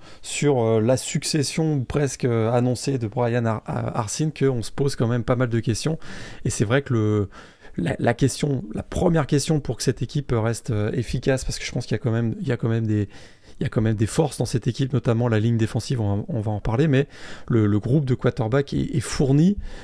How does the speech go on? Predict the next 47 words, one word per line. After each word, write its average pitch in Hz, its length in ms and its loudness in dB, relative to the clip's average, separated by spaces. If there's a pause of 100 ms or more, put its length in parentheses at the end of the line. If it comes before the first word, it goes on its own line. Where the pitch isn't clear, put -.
(120)
mais 123 120 4
sans 170 240 2
qu'il 143 200 2
y 143 60 6
ait 156 40 6
vraiment 127 420 2
de, 120 200 2
de 110 140 0
numéro 113 500 2
un, 131 240 0
euh, 98 120 0 (500)
euh, - 260 -2
assu-, - 380 -4
assuré. 127 480 2
Alors, 117 160 2
il 101 60 0
y - 20 2
a 107 60 2
Zach 117 240 0
Calzada 117 420 0
qui - 160 -4
arrive 107 160 0
de 104 80 0
Texas - 440 -2
A 113 40 2
and 107 120 2
M, 151 160 2
on 135 40 2
a 110 80 2
T - 160 -6
J 117 120 2
Finley 123 280 0
toujours, 117 300 -2
l'ancien 107 260 -2
de 107 120 0
L 117 140 0
S 104 200 -2
U, 151 60 4
on 165 140 2
a 110 140 2 (220)
Robbie 120 300 4
Ashford 131 320 2
qui - 180 -4
était 117 280 0
à, 110 120 2
à 113 180 0
Oregon. 110 380 2